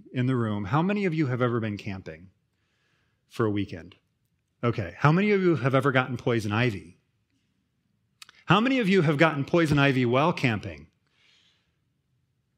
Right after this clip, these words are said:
A smaller majority, but, uh, pretty much everybody in the room has been camping,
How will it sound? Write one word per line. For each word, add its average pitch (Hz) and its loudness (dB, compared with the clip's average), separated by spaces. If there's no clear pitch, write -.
A 147 4
smaller 147 2
majority, 123 2
but, 120 -2
uh, 180 -2
pretty 240 4
much 262 0
everybody 185 4
in 160 2
the 147 2
room 139 2
has 127 0
been 143 0
camping, 110 -4